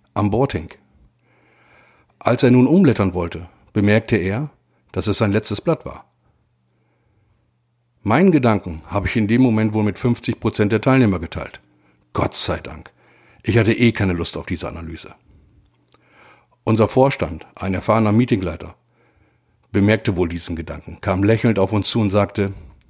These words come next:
„Heute habt ihr Glück. Das wird mir nie wieder passieren.“ Und so war es dann auch. Es waren immer ausreichend Blätter am Flipchart.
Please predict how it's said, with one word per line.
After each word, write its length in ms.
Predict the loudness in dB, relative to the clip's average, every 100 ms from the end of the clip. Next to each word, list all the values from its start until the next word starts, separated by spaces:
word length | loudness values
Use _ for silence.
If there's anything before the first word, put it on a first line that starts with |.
| -10 -2
„Heute 260 | -2 0
habt 160 | 0 0
ihr 80 | 4
Glück. 320 | 2 2 -10 _ _ _ _ _ _ _ -8
Das 200 | -4 -2
wird 220 | -2 -2
mir 100 | 0
nie 260 | 0 0
wieder 160 | 0 -2
passieren.“ 460 | -2 -6 -6 -10 -14 _ _ -20 _ _ _ _ _
Und 120 | 0 2
so 140 | 4
war 140 | 4
es 120 | 2 -2
dann 160 | -8
auch. 260 | -12 -20 -20 _ _ _ _ _ _ _ _ -12
Es 220 | -10 -6
waren 220 | -6 -2
immer 420 | 2 4 4 2
ausreichend 500 | -2 -2 0 -2 -4
Blätter 240 | -10 -10 -12
am 120 | -14
Flipchart. 480 | -18 -18 -20 -20